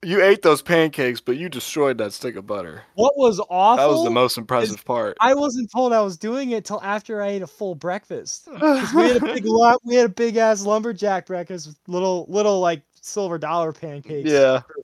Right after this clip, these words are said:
Speaker 2: folks here. Sausages and, um,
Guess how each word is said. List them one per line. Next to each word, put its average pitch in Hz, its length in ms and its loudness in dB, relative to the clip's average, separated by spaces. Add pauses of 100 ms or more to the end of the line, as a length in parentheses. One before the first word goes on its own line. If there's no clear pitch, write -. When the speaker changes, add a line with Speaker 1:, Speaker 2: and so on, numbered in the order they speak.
(360)
Speaker 2:
folks 143 260 -12
here. 143 260 -12 (560)
Sausages 156 960 -6
and, 143 440 -12
um, 117 440 -20